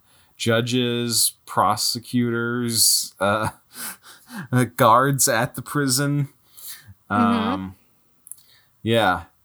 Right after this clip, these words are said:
Speaker 1: Uh, and they, they, they run this interview with him, and it's kind of a, it's, I mean, it's not, I mean, it's interesting kind of seeing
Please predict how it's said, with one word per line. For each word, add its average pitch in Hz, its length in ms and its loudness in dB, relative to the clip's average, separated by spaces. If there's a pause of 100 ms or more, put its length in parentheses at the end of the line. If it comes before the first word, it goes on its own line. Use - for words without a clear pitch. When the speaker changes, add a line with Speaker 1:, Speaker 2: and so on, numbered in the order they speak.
(220)
Speaker 1:
Uh, 110 300 -4
and 131 180 0
they, 135 180 -2
they, 139 240 0
they 139 260 0
run 160 240 0
this 151 200 0
interview 120 420 -2
with 98 200 -6
him, 117 120 -6
and 175 100 -4
it's 294 160 -2
kind 359 240 0
of - 0 -
a, 123 260 2 (840)
it's, - 280 -4 (100)
I 180 100 0
mean, 190 180 0
it's 170 120 -2
not, 214 300 -2 (360)
I 123 40 -4
mean, 131 160 0
it's - 220 -2
interesting 101 800 -2
kind 101 180 -10
of 85 140 -12
seeing 90 540 -6